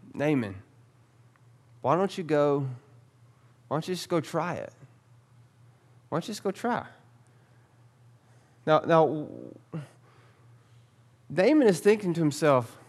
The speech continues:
"It's, it's stupid." And his servants are like, "If they told you to do something great, you probably would have done it." And Naaman's like, "Yeah." If, if, if Elisha would have come out and said,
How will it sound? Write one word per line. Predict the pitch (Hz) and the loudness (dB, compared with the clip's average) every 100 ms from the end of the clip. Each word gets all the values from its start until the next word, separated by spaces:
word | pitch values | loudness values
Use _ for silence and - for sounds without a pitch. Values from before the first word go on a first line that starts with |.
| - _ _ _ _ - - - - | -20 _ _ _ _ -20 -20 -20 -14
"It's, | 185 160 | -12 -10
it's | 180 | -10
stupid." | - - 233 269 175 | -10 -6 -4 0 0
And | 147 | 0
his | 143 | 2
servants | 196 202 180 | 2 4 2
are | 175 | 2
like, | 151 - | 2 2
"If | |
they | 175 | 0
told | 160 196 233 | 0 2 2
you | 208 | 2
to | 175 | -2
do | 185 | -4
something | 190 220 143 | -2 -2 -2
great, | 110 110 110 175 240 - - - | -6 -2 0 0 -2 -10 -20 -10
you | 175 | -8
probably | - 214 214 208 208 | 4 6 6 2 0
would | 202 202 | -2 -2
have | 196 170 | -2 -2
done | 208 240 | -2 -2
it." | 120 | -2
And | 131 | 0
Naaman's | 156 160 160 | 0 -2 -4
like, | 156 | -4
"Yeah." | 170 202 143 - - - _ - _ _ _ _ _ _ - _ _ _ - | -6 -8 -12 -16 -20 -20 _ -20 _ _ _ _ _ _ -20 _ _ _ -4
If, | 170 | 0
if, | - 208 208 | 4 4 6
if | 220 | 4
Elisha | 202 185 254 285 247 214 | 8 10 10 8 6 6
would | 208 | 6
have | 196 156 | 6 2
come | - 208 202 | 0 4 6
out | 202 | 8
and | 165 | 6
said, | 165 190 160 | 2 4 4